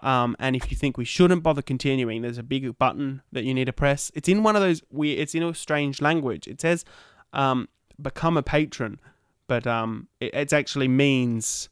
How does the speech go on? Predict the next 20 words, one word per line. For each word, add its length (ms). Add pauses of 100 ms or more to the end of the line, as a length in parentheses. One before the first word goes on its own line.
(240)
"Tell 240
us 140
that 100
you 100
don't 200
want 140
us 100
to 80
continue 360
doing 200
the 60
show," 420 (500)
and 140
then 80
you 100
type 360
in 340 (380)
a 80
number 480 (280)
from, 640